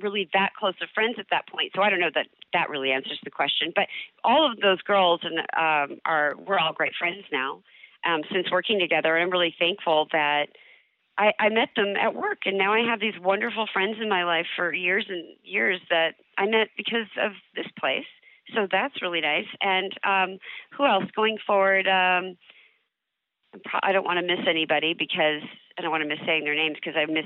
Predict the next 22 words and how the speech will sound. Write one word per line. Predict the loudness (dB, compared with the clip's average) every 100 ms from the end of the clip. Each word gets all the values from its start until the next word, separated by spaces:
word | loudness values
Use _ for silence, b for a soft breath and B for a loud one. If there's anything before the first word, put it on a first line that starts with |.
| -2
everyone | 0 2 2 0
who | 0 0
left. | 0 0 -2
But, | 0 2 2 0
um, | 0 0 2
but | 2 2
as | 0 2
far | 2
as | 2 0 4
blowing | 6 8 6
a | 4
hole | 0 4 8 8 8 6
into | 4 2 0 4
the, | 4 6 4 0 b b b b _ _ _ _ _ -2
the |
canvas | 0 2 2 2 4 4 4 2
when | 2 4
they | 4 4
left, | 4 4 4 0 -8 -16 -16 -10
you | -6 -6
know, | -4 0
definitely | 0 2 0 2 2 4 2